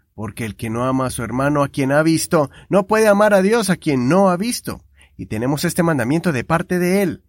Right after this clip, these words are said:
"El que ama a Dios, ame también a su hermano". Este capítulo podríamos titularlo como el capítulo del amor,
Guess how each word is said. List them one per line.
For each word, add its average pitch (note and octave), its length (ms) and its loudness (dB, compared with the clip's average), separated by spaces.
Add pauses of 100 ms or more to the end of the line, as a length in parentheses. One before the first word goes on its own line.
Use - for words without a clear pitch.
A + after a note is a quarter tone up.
(220)
"El B2 280 -2
que A2+ 240 -4
ama E3+ 320 2
a A#2+ 40 0
Dios, F#3+ 360 0 (180)
ame C#3+ 300 -2
también D#3 520 -4
a C#3+ 200 -4
su C#3+ 160 -6
hermano". A#2 560 -8 (1400)
Este G3+ 180 -4
capítulo F#3 540 0
podríamos E3+ 480 -4
titularlo D3+ 560 -2
como C3+ 200 -2
el A2+ 140 -6
capítulo F#3+ 480 -2
del D3 120 2
amor, G3+ 360 -2